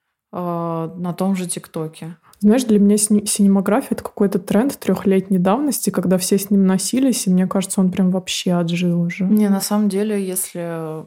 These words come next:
Speaker 1: вот я читала, опять же, стоп-слово «донейтив»,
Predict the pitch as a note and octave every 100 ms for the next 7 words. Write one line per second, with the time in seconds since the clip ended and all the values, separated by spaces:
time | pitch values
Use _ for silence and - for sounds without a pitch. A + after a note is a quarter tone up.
0 | - - F#3+ F#3 - - F#3+ F#3 F3+ F3
1 | F3 - G3 A3 G#3 F#3 F#3 F3+ F3 F3
2 | F3+ E3+ E3 - F#3 - F3+ F3 F#3 B3+
3 | C4+